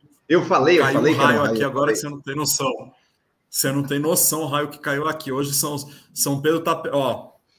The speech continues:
Speaker 2: tá um barulho que você não tem noção. É, voltando ao que eu tava falando, ó,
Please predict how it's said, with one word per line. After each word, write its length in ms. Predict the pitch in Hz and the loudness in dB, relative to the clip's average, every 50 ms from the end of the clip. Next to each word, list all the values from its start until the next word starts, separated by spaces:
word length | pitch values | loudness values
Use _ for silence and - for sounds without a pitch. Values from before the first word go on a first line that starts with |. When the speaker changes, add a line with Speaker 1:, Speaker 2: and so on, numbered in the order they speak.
| _ _ _ | _ _ _
Speaker 2:
tá 100 | - 127 | -6 -4
um 120 | 139 143 | -4 -2
barulho 400 | 147 160 147 143 139 147 160 175 | 0 0 0 2 2 0 0 0
que 80 | 170 - | -2 -4
você 80 | - 160 | -4 -6
não 100 | 160 151 | -6 -8
tem 220 | - 160 160 160 | -8 -8 -8 -6
noção. 760 | 151 147 151 175 180 - - - 131 120 113 110 107 107 - _ _ _ _ _ _ _ _ - 123 | -6 -4 -4 -2 -2 -4 -2 -2 -4 -4 -4 -6 -10 -14 -18 _ _ _ _ _ _ _ _ -8 -4
É, 1300 | 120 120 123 123 123 120 120 120 117 120 117 117 117 113 113 113 110 110 107 107 - 107 101 - - - - | -2 -2 0 0 0 0 0 0 0 0 0 2 2 2 2 0 0 -2 -2 -4 -4 -4 -6 -6 -8 -12 -12
voltando 640 | 113 104 147 160 160 - - 160 165 185 196 180 | -4 0 2 2 2 0 2 2 2 2 2 -2
ao 60 | 160 | -6
que 60 | - | -8
eu 60 | 139 139 | -8 -6
tava 220 | 143 131 131 131 | -6 -4 -4 -4
falando, 480 | 127 - 127 123 123 127 143 156 143 135 | -6 -6 -6 -4 -4 -4 -6 -6 -4 -4
ó, 120 | 123 120 | -4 -4